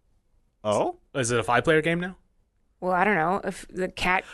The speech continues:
Speaker 1: Oh, but then there's just one hidden. That's kinda in-, interesting.
Speaker 3: Well, like, the cat
Speaker 1: Oh.
Speaker 3: isn't.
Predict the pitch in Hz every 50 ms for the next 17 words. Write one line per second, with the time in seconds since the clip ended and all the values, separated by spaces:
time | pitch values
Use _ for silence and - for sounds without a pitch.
0 | - - - 311 285 240 247 247 277 269 247 214 175 165 151 - 143 123 110 104
1 | 110 151 190 110 123 139 117 117 - - - 101 80 80 80 80 - _ _ -
2 | 180 175 - - 156 - - 285 277 269 269 262 254 220 233 262 254 214 247 247
3 | 247 - - 220 190 -